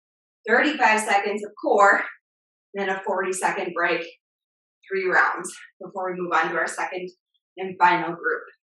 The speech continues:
So our first ones are gonna be Supermans. We will be on our stomachs,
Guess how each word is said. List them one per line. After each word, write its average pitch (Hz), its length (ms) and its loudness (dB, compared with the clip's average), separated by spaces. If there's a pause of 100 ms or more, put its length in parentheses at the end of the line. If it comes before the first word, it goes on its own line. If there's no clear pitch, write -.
(300)
So - 200 4
our - 240 4
first 311 320 0
ones 277 240 6
are 233 120 -2
gonna 233 180 0
be 240 100 -6
Supermans. - 920 -6 (580)
We 208 120 -4
will 226 200 0
be 240 160 -4
on 226 400 2 (2250)
our 208 100 -4
stomachs, 302 540 2